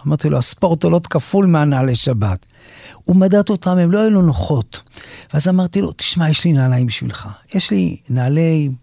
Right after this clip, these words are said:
היו לי, נעלי הרים, סולומון, טובות כאלה, שעשיתי איתם מקטע של שביל ישראל, ועם הילדים, ועם עוד איזה." הוא לבש אותם, הם היו מצוינות, ישבו לו טוב על הרגל.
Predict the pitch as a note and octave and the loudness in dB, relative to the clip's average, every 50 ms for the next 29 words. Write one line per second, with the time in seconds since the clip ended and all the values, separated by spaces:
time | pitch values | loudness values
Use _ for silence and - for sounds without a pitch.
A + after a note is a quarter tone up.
0 | _ _ - C3 C#3+ D#3+ E3+ E3 B2+ G2+ F2+ - _ _ _ _ - - - - | _ _ -2 0 2 4 4 4 2 0 -2 -6 _ _ _ _ -20 -20 -20 -20
1 | - - - _ - - C3+ C3+ C3+ D3 F3 F3+ E3 D3 C#3 D#3+ E3 D#3+ B2+ G2+ | -20 -20 -16 _ -2 0 2 2 4 4 4 4 2 2 2 2 4 4 2 0
2 | F2 - _ _ _ _ _ _ - - - - - E3 D#3 D#3 D3 C3+ A#2+ A2 | -2 -6 _ _ _ _ _ _ -8 -6 -4 0 0 2 2 2 2 2 0 0
3 | F#2+ E2 - _ - - C3+ A#2 B2 D#3 E3 E3+ - - D3+ C3 B2 A2+ G#2+ G2 | -2 -6 -10 _ -4 -2 -2 0 0 0 -2 -2 -2 -2 -2 0 0 -2 -4 -4
4 | F#2 F2+ - - _ _ - - - - - _ - - D#3 D3 - - F#3+ E3 | -6 -8 -10 -14 _ _ -20 -20 -20 -20 -20 _ -10 -6 -4 -2 -2 -2 -2 -2
5 | - G3 - - E3+ D#3 D3+ D#3 D3+ D3 C#3 C3+ D3 D3 C3 - - - D#3+ C3+ | -2 -4 -2 -2 0 0 2 2 2 2 4 4 2 2 0 0 0 -2 -2 -2
6 | - - C#3 - - D3+ D3 C3+ C3 - - - D#3 E3+ G3+ G#3+ G#3 F#3+ E3+ D#3+ | 0 -4 -6 -6 -4 -4 -4 -2 -2 -4 -4 -4 -2 -2 0 0 0 0 0 0
7 | C#3+ B2+ A#2 B2+ C3 C3 C3 C3 B2+ B2+ B2 B2 B2 B2+ B2 B2+ C3 C3 C3 C3+ | -2 -2 -2 -2 0 0 0 0 0 0 0 -2 -2 -2 -2 0 0 0 0 0
8 | C#3 C#3 D3 G3 G3+ G3 F#3 E3 C#3+ B2 A#2+ B2+ B2 C3 C#3 D3+ E3 F#3 G3 F#3+ | 0 2 2 2 4 4 4 4 2 2 0 0 -2 -2 -2 -2 0 0 0 0
9 | F#3+ F3 D#3+ E3 D#3+ D#3 C#3 B2+ C#3 C3+ B2+ B2 - _ _ _ _ _ - - | 0 0 -2 -2 -2 -2 -2 -2 -2 -2 -4 -4 -6 _ _ _ _ _ -20 -20
10 | _ _ _ - - _ - D#3+ D3+ D3+ D3 C3+ F3 F3 E3+ - E3+ D#3+ - - | _ _ _ -20 -18 _ -2 0 2 2 2 2 0 0 0 -2 -4 -6 -6 -8
11 | D3+ D3 D3 - - C3+ C3 C#3 D3+ E3+ F3 F3 C#3 - - - D3 D3 D3 C3+ | -10 -10 -10 -6 -4 -4 -2 0 0 0 2 0 0 -2 -4 -4 -2 0 -2 -2
12 | B2+ - B2 - - D#3+ D#3 D3 C#3 - - C#3 B2 C3 B2+ B2+ A#2+ A#2+ B2 B2 | -2 -6 -8 -8 -4 -4 -4 -4 -2 -2 -2 -2 0 0 0 0 2 2 0 0
13 | A2+ G#2+ G2+ F#2+ | 0 -2 -2 -4